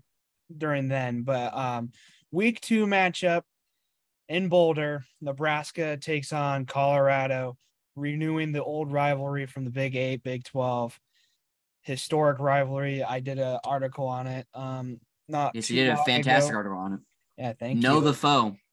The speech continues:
Speaker 1: Yes, know the foe. Uh, yeah, so, um,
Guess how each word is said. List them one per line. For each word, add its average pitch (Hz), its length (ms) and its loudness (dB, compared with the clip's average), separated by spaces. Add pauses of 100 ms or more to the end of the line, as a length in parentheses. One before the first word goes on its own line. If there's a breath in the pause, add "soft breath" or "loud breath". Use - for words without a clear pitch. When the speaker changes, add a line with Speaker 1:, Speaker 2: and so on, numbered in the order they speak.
(280)
Speaker 1:
Yes, 120 480 -8
know 123 220 0
the 160 100 2
foe. 139 500 2 (1040)
Uh, 135 380 4
yeah, 135 240 0
so, 151 340 -2
um, 151 340 -2